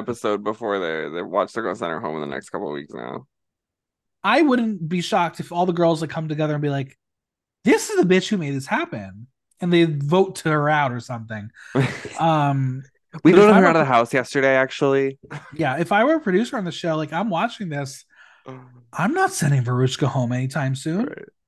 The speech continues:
Speaker 2: There's
Speaker 1: The
Speaker 2: only
Speaker 1: girls
Speaker 2: one
Speaker 1: go to
Speaker 2: way you're
Speaker 1: Pal
Speaker 2: gonna
Speaker 1: and they're
Speaker 2: send her
Speaker 1: like,
Speaker 2: home,
Speaker 1: "It was
Speaker 2: though.
Speaker 1: a vote of nine to zero. She's
Speaker 2: Yeah.
Speaker 1: out."
Speaker 2: We got a nine-person Snatch game.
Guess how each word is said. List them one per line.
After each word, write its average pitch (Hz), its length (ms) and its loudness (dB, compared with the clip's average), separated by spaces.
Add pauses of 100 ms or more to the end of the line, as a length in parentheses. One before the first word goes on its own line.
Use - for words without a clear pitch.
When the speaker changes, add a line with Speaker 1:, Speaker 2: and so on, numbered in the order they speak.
(800)
Speaker 2:
There's 214 120 0
Speaker 1:
The 254 60 2
Speaker 2:
only 254 120 4
Speaker 1:
girls 214 100 2
Speaker 2:
one - 60 -2
Speaker 1:
go 208 80 0
to 202 40 2
Speaker 2:
way 214 80 2
you're 208 80 0
Speaker 1:
Pal - 80 4
Speaker 2:
gonna 90 100 4
Speaker 1:
and 87 100 -4
they're 95 60 -2
Speaker 2:
send 92 80 -2
her 92 60 0
Speaker 1:
like, 95 180 -2
Speaker 2:
home, 131 120 -6
Speaker 1:
"It - 20 2
was 139 120 2
Speaker 2:
though. 160 40 -6
Speaker 1:
a 156 40 -2
vote 170 120 4
of 165 80 -2
nine 120 220 -2
to 113 60 -6
zero. 98 480 -4 (120)
She's - 200 -12
Speaker 2:
Yeah. 78 120 0
Speaker 1:
out." 67 160 -4 (800)
Speaker 2:
We 208 120 2
got 339 120 4
a 320 60 0
nine-person 208 720 0
Snatch 135 360 -8
game. 95 340 -10